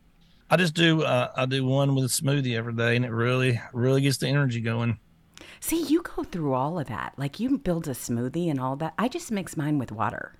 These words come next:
Speaker 2: That's all I do. I'm on the go. I don't have time for all that. You're the gourmet, Kat. I'm not. I just
Speaker 1: My
Speaker 2: add water.
Speaker 1: smoothie's simple. It's just, um, plain. <laughs> I tell everybody how to make a good smoothie.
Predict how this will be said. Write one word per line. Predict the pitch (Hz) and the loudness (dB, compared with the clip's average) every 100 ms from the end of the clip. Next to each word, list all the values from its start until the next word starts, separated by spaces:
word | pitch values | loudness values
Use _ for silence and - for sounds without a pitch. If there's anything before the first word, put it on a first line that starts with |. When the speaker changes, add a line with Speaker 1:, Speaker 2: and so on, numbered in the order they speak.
| _ _ | _ _
Speaker 2:
That's | 233 - | -6 0
all | 349 | 0
I | 196 | 0
do. | 208 143 - | -4 -8 -2
I'm | 180 262 | 0 2
on | 220 | 0
the | |
go. | - 175 - - | -2 -4 -4 -2
I | 233 | 0
don't | 285 | 0
have | 202 | -2
time | - 202 285 | 0 2 2
for | - 85 | -2 -6
all | - | -4
that. | - - | -8 -4
You're | 190 302 | 0 2
the | |
gourmet, | 277 185 156 147 113 64 - | 2 4 6 4 0 -6 -8
Kat. | - - - - - - - - | -8 -8 -14 -20 -20 -20 -14 4
I'm | 165 175 147 | 6 6 4
not. | 147 107 - - | 2 0 -4 0
I | 170 | 0
just | - 120 | 4 6
Speaker 1:
My | 135 | 6
Speaker 2:
add | 135 | 6
water. | 143 | 4
Speaker 1:
smoothie's | 147 143 - | 6 4 4
simple. | 151 147 135 127 | 4 4 0 -2
It's | 123 | -4
just, | - 120 - 120 | -2 -2 -2 2
um, | 107 104 98 - _ _ - | 2 2 -2 -10 _ _ -6
plain. | 120 123 135 156 160 - _ _ _ | 2 4 6 6 4 0 _ _ _
<laughs> | _ _ - | _ _ 0
I | 190 131 117 - - 151 156 165 | 4 4 4 -2 -2 4 4 6
tell | 165 | 10
everybody | 156 143 - 151 | 10 8 6 6
how | 135 | 6
to | |
make | 139 135 | 4 4
a | 131 | 2
good | 127 | -2
smoothie. | - 135 127 117 | 0 0 0 -2